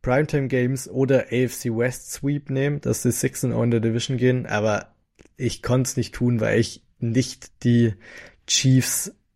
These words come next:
ich sehe die Chargers nicht die Chiefs sweepen, das ist sehr unrealistisch, deshalb gehe ich lieber mit den Primetime-Spielen, six and oh in Primetime Games.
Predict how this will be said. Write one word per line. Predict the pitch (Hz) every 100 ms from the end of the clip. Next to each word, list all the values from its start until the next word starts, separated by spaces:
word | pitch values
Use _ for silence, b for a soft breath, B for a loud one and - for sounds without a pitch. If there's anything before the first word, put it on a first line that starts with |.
| -
ich | 156 117 104
sehe | 139 131
die | 120
Chargers | - 117 110 107 -
nicht | 107 -
die | 110 107 - _
Chiefs | - - 104 -
sweepen, | - 110 104 - 101
das | 104 -
ist | - - - - -
sehr | - - 110 98
unrealistisch, | 98 98 98 98 95 - 101 -
deshalb | 101 98 95 90 B B B B B B B B B _ _ _ _ _
gehe | - 165
ich |
lieber | 160 170 165
mit | 151
den | 151
Primetime-Spielen, | 131 127 127 131 120 - 117
six | 113 127 123 117
and |
oh | 110 110
in | 104
Primetime | 110 107 104 104
Games. | 98 107 104 - -